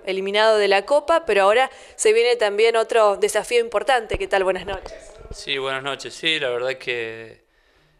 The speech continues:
Speaker 2: eh, otro desafío más que importante y, sinceramente, bueno,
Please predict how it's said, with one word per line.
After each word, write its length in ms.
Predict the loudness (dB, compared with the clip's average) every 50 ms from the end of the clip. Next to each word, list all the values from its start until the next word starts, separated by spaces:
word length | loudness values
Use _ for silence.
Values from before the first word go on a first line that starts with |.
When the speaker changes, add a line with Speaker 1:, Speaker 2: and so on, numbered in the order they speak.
| _ _ _
Speaker 2:
eh, 760 | -10 -8 -8 -8 -8 -10 -10 -12 -14 -16 -16 -20 -20 -20 -20 -20 -20 -20 -16 -10
otro 240 | -8 -8 -6 -6 -6
desafío 500 | -8 -8 -8 -12 -12 -10 -10 -8 -8 -6
más 180 | -6 -8 -10 -10
que 120 | -12 -18
importante 720 | -12 -10 -8 -8 -6 -6 -8 -8 -8 -10 -8 -6 -6 -6 -6
y, 520 | -8 -10 -14 -18 -20 -20 -20 -20 -20 _ _
sinceramente, 840 | -20 -20 -20 -20 -20 -16 -10 -8 -8 -8 -8 -8 -12 -14 -10 -8 -6
bueno, 300 | -6 -6 -6 -8 -12